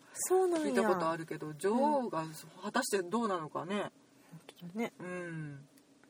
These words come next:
Speaker 2: やっぱサボイだわとか言うてはるんやろうなとは思うけど。
Speaker 1: そっか。そやな。
Speaker 2: うん。
Speaker 1: ほんまやな。
Speaker 2: うん。
Speaker 1: じゃあそういうの聞く？
Speaker 2: いや、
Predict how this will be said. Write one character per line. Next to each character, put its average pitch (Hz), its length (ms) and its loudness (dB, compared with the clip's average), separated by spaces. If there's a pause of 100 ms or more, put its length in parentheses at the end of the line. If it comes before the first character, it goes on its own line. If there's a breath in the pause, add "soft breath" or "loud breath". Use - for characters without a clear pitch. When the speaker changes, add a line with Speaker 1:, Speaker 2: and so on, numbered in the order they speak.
(580 soft breath)
Speaker 2:
や 196 80 0
っ - 20 -10
ぱ 180 120 0
サ 202 140 2
ボ 180 160 4
イ 165 60 2
だ 151 100 -2
わ 180 260 4
と 156 100 -8
か 139 120 0
言 180 120 4
う 175 40 0
て 175 80 2
は 180 160 2
る 175 120 -2
ん 165 40 -10
や 147 80 -6
ろ 143 120 -8
う - 20 -8
な 202 200 0
と 147 120 -4
は 135 60 0
思 156 180 -6
う 151 60 -10
け 139 120 -8
ど。 165 260 0 (380)
Speaker 1:
そ - 200 -6
っ - 20 -6
か。 165 160 -8
そ 170 80 -8
や 208 40 0
な。 285 200 6
Speaker 2:
う 403 40 4
ん。 156 400 -6 (440)
Speaker 1:
ほ 202 60 -6
ん 208 100 -4
ま 226 100 -2
や 180 180 -6
な。 240 300 -2
Speaker 2:
う 160 60 -8
ん。 156 300 -4 (1400)
Speaker 1:
じ 196 60 -10
ゃ - 20 -6
あ - 20 -6
そ 262 280 2
う 262 60 6
い 247 140 4
う 220 40 2
の 165 100 -4
聞 - 200 -12
く？ 160 280 -8 (1400)
Speaker 2:
い 185 40 0
や、 208 60 6